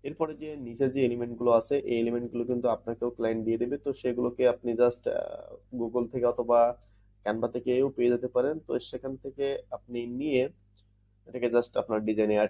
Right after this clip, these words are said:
করে দেবেন। তো আমি এটাকে just, আহ, আমার ডিজাইন এখান থেকে অ্যাড করে দিলাম।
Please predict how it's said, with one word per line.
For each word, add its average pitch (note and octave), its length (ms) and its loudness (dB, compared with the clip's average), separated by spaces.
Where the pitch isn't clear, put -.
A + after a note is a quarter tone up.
করে G2+ 140 0
দেবেন। G2 340 -4
তো D3 100 4
আমি D3 180 2
এটাকে C#3+ 240 -2
just, C#3 360 0
আহ, B2+ 200 2
আমার A#2 400 0
ডিজাইন A#2+ 260 0
এখান A#2+ 280 -10
থেকে A#2+ 380 -4
অ্যাড - 140 -20
করে A#2 120 -6
দিলাম। B2 300 -12